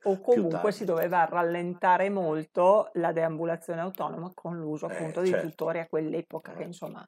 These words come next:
Speaker 2: Lui era lì che
Speaker 1: è più
Speaker 2: stava già pregustando di
Speaker 1: Sì.
Speaker 2: farsi i primi passi e lo blocchiamo con le gambe aperte, non è bello, mentre un bambino di tre mesi, ma sì, insomma,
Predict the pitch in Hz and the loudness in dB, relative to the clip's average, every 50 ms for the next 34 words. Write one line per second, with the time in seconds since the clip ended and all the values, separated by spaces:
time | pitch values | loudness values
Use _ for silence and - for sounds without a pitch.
0 | - - 113 107 101 98 98 98 104 110 107 95 - - - - 95 98 95 92 | -10 -4 -2 -2 0 2 2 2 2 0 0 -4 -6 -4 -2 -2 0 0 -2 -2
1 | 101 98 95 - - 107 104 92 95 95 - - 107 101 98 92 90 87 85 - | -2 -2 -4 -4 -4 -6 -4 -4 -4 -6 -2 0 0 0 0 -4 -6 -8 -6 -6
2 | 101 92 - - - 95 - 92 92 92 113 107 - 85 85 85 - - 110 95 | -6 -6 -6 -6 -8 -8 -8 -8 -8 -8 -6 -6 -6 -6 -6 -6 -6 -6 -4 -4
3 | 92 85 82 85 92 92 - - - 90 87 85 92 - - 87 87 85 92 85 | -2 -4 -4 -4 -6 -6 -6 -4 -6 -6 -6 -6 -10 -12 -12 -12 -10 -8 -8 -8
4 | 80 87 92 92 - 82 82 80 - - 87 78 76 78 87 95 92 101 101 98 | -4 -4 -4 -4 -4 -6 -8 -8 -8 -8 -8 -8 -8 -8 -8 -4 0 2 2 2
5 | 90 78 76 76 82 87 87 - - 82 82 80 78 78 82 90 90 85 80 82 | 2 0 -6 -10 -10 -12 -12 -12 -14 -14 -12 -14 -16 -12 -12 -10 -10 -10 -14 -16
6 | 80 - 98 98 85 78 78 90 85 - - 85 82 82 80 - - 82 80 78 | -14 -10 -8 -8 -8 -10 -14 -14 -14 -14 -16 -16 -16 -18 -20 -18 -18 -20 -20 -20
7 | - - 82 82 82 82 | -20 -20 -20 -20 -20 -20